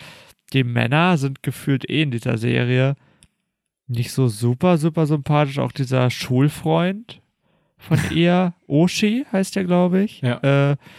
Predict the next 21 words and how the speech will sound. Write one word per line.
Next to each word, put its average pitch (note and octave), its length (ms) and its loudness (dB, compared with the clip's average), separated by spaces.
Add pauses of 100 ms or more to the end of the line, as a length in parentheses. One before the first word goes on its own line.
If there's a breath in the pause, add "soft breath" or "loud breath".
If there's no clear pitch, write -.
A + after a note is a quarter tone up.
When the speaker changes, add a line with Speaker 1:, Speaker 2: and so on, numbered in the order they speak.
(360 loud breath)
Speaker 1:
der C#3 320 2
irgendwie C#3 180 2
die C#3 100 2
ganze C3+ 220 0
Zeit D3 120 0
Sino C#3+ 300 2
beleidigt B2+ 880 0
mit, B2 220 0
äh, A#2+ 180 0
Zeichensprache, C3 800 -2
was C3 160 -2
ganz A#2 220 -8
witzig C3 300 -2
ist, A2+ 120 -4
dass A#2+ 140 -2
wenn B2+ 100 0
ihr B2+ 80 0
mal B2 180 0
wissen B2+ 200 -2
wollt, B2+ 140 -2
was A#2+ 140 -2